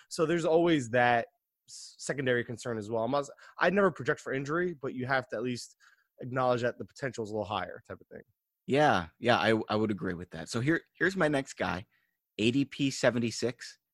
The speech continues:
Speaker 2: for what I think is one of the top five pitchers in baseball. Now, that's not top five fantasy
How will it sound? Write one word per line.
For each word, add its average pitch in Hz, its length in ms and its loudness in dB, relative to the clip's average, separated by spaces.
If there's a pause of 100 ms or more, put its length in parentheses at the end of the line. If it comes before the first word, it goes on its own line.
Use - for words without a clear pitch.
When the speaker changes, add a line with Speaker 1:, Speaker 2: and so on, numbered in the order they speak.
(440)
Speaker 2:
for 120 160 2
what 117 140 4
I 120 120 6
think 127 220 -2
is 110 140 -2
one 110 160 2
of 101 60 -2
the 101 60 -6
top 101 340 0 (120)
five 92 280 -6
pitchers 95 340 -10
in 87 80 -6
baseball. 87 480 -12 (380)
Now, 120 120 8
that's - 400 4
not 135 220 0
top - 220 0
five 131 320 4 (140)
fantasy 139 640 2